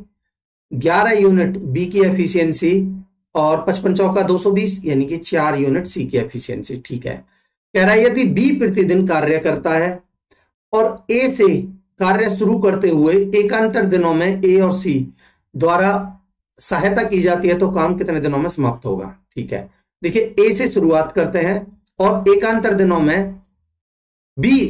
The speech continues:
प्रतिदिन कार्य करता है और ए से शुरू कर, करना है तो बी के साथ पहले दिन ए help करेगा उसकी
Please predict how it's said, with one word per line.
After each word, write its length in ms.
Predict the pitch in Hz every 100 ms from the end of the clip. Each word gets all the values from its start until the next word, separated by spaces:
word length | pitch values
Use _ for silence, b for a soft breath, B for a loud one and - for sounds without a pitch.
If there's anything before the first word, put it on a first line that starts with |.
| -
प्रतिदिन 400 | 190 190 196 185
कार्य 240 | 175 151 156
करता 300 | 151 - 156
है 180 | 170 208
और 240 | 202 202 220
ए 100 | 233
से 140 | 214
शुरू 200 | 190 165
कर, 160 | 156 147 147 _ _ _ -
करना 260 | 151 156
है 220 | 156 190 190
तो 80 | 147
बी 260 | 127 165 196 - - _ -
के 100 | 180
साथ 280 | 175 170 170 -
पहले 260 | 156 165
दिन 300 | 175 180 185 170
ए 120 | 165
help 240 | 160 165 -
करेगा 280 | 175 180 185
उसकी 320 | 185 208